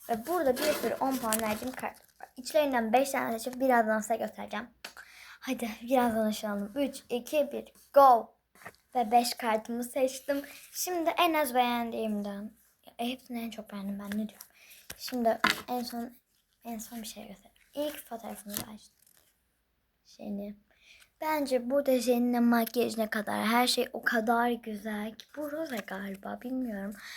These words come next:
Ama ben bu fotoğrafı, onu hiç takmadım. O kadar güzel ki Jenny burada. Buna on, kesinlikle on veriyorum. Jenny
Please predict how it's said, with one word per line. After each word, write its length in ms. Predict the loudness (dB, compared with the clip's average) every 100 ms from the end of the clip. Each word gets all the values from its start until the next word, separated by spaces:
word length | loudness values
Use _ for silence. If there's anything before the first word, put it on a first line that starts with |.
| -16 -10
Ama 320 | -6 -4 -4
ben 280 | -4 -4 -6
bu 40 |
fotoğrafı, 460 | -12 -20 -20 -20 -20 -10
onu 160 | -8
hiç 240 | -8 -10 -12
takmadım. 500 | -10 -10 -10 -10 -10
O 120 | -10
kadar 340 | -8 -6 -4 -4
güzel 320 | -4 0 -2
ki 100 | -2
Jenny 260 | -6 -6 -6
burada. 240 | -8 -10 -10 -12 -16 -12 -4
Buna 300 | 0 0 -4 _
on, 260 | -6 -4 -4
kesinlikle 580 | -6 -12 -12 -8 -8 -6
on 220 | -6 -4
veriyorum. 400 | -4 -8 -10 -14 _ _ _ _ -20 -20 -20 _
Jenny 300 | _ -18 -16